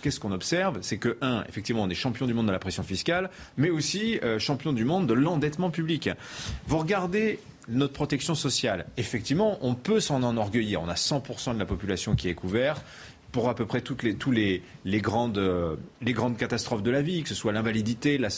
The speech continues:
la maladie, la vieillesse, et cetera. Mais les Danois, les Suédois, les Finlandais, bah, ils font aussi bien que nous, hein, ils, et pourtant, ils payent moins d'impôts.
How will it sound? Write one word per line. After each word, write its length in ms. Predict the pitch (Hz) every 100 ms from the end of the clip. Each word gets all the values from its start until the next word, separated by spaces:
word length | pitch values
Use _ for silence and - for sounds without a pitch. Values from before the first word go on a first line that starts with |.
| 104
la 80 | 104
maladie, 480 | 104 107 107 127 139
la 100 | 98
vieillesse, 380 | 101 110 127
et 80 | 104
cetera. 380 | 104 98 101 95
Mais 180 | 139 240
les 120 | 214
Danois, 560 | 120 123 113 113 104 104 - - -
les 120 | 220
Suédois, 680 | - - 147 123 120 123 123 - - -
les 160 | 226
Finlandais, 600 | - 185 156 131 123 123 -
bah, 60 | 131
ils 60 |
font 120 | -
aussi 220 | 170 - 113
bien 160 | 98
que 120 | -
nous, 200 | 247 262 - -
hein, 200 | 110 107
ils, 100 | - 101 - - - -
et 80 | 135
pourtant, 240 | 185 -
ils 80 | 247
payent 140 | 190 196
moins 160 | 214
d'impôts. 400 | 214 165 180 175